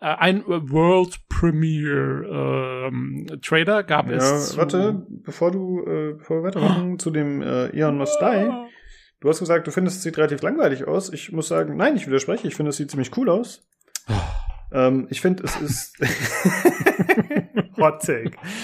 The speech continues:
Speaker 2: Nee, ich, ich finde eigentlich, äh, die Optik tatsächlich ziemlich cool. Es erinnert so ein bisschen an Tron tatsächlich, aber mit so Fantasy-Einschlag und alles ein bisschen weniger slick. Äh, ich finde die Farben super cool. Ich finde die Fights sehen cool aus. Also, ich, ich bin neugierig auf jeden Fall, muss ich
Speaker 1: Okay.
Speaker 2: sagen.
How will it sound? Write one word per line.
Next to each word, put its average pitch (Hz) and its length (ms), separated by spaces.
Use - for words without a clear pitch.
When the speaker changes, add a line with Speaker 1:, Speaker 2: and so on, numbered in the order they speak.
Speaker 2:
Nee, 151 140
ich, 151 280
ich 151 140
finde 208 200
eigentlich, 160 380
äh, 135 160
die 117 240
Optik 285 280
tatsächlich 214 260
ziemlich 180 260
cool. 196 80
Es 147 80
erinnert 151 260
so 151 60
ein 147 80
bisschen 170 540
an 131 320
Tron 139 420
tatsächlich, 202 560
aber 143 140
mit 135 120
so 127 160
Fantasy-Einschlag 160 960
und 139 120
alles 135 260
ein 139 80
bisschen 135 260
weniger 135 300
slick. 170 480
Äh, 120 140
ich 120 100
finde 131 160
die 117 80
Farben 160 420
super 233 340
cool. 247 180
Ich 165 120
finde 147 160
die 123 60
Fights 147 360
sehen 262 280
cool 269 160
aus. 254 460
Also, 107 240
ich, - 160
ich - 160
bin 311 120
neugierig 330 440
auf 113 100
jeden 110 160
Fall, 110 400
muss 117 160
ich 117 80
Speaker 1:
Okay. 165 120
Speaker 2:
sagen. 151 340